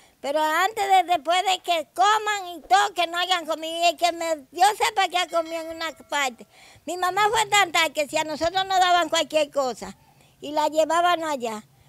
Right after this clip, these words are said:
ella nos decía, "¿Y eso? ¿Quién le dio eso?". "Ah, me lo dio fulano, camina, vamos de fulano". Y ay de que ella dijera que no, que no nos lo dio.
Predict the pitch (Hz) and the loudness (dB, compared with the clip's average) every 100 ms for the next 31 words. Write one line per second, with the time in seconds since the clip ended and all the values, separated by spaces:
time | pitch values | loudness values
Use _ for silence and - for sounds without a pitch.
0 | _ 254 320 349 339 339 320 285 311 285 | _ -2 2 2 0 0 0 0 -2 -2
1 | - 370 427 392 359 302 262 - - - | -8 -4 4 4 4 -2 -10 -12 -20 -20
2 | - - - - 370 381 381 370 359 320 | -20 -20 -14 2 2 4 0 2 2 2
3 | 277 269 311 427 453 381 381 349 381 370 | -4 -2 2 2 2 0 0 2 2 2
4 | 370 359 320 320 359 370 349 320 339 349 | -2 -2 -2 -2 -2 -2 -4 -2 -2 -4
5 | 339 320 311 294 277 240 214 - - - | -4 -4 -4 -4 -4 -6 -12 -18 -20 -20
6 | - _ 302 359 415 415 381 349 381 370 | -20 _ 0 4 6 6 4 2 2 2
7 | 349 320 349 330 269 294 269 254 262 262 | 2 2 2 0 -2 -6 -6 -8 -10 -8
8 | 262 277 254 226 208 202 | -8 -6 -4 -4 -6 -10